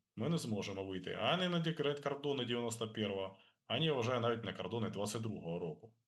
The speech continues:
Все, у нас фізично ми не витягнемо, хто б що не казав. Партнери у нас слабкуваті, і ніхто нам ніколи в житті людей своєї армії сюди не дасть.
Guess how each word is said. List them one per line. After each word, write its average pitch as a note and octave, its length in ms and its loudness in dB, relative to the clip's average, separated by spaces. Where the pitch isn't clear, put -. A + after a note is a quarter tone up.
Все, - 180 -12
у E2+ 80 -10
нас G2 240 -4
фізично A2 500 0
ми F2+ 120 -2
не G2 80 0
витягнемо, F#2+ 640 -4
хто E3 180 0
б D#3+ 80 -2
що A2+ 240 0
не F#2+ 180 -4
казав. - 420 -8
Партнери E3 420 2
у B2 100 2
нас G#2 260 2
слабкуваті, E3+ 800 0
і - 80 -2
ніхто G#3 280 0
нам A#2 140 2
ніколи G#2+ 360 2
в F2+ 40 -2
житті G#2 300 -2
людей G#2 300 -2
своєї G#2 280 0
армії F#2 180 -2
сюди F#2+ 240 -2
не F#2 160 0
дасть. F#2 440 -4